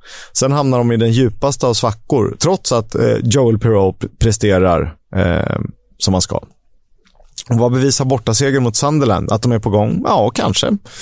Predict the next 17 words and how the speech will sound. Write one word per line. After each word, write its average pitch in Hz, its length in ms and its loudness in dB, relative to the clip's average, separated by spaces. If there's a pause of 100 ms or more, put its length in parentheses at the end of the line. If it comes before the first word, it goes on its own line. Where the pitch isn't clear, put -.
(760)
Q 175 120 0
P 190 80 0
R 196 140 4
fick 160 260 -2
en 143 240 -2
skarp 170 380 0
förstärkning 120 600 0 (100)
i 113 300 4 (200)
Jamal 98 340 4
Lowe, 95 280 2
som 98 220 0
absolut 95 480 0
kommer 95 280 2
att 87 140 0
göra 87 220 2
offensiv 82 560 0
klart 127 300 -2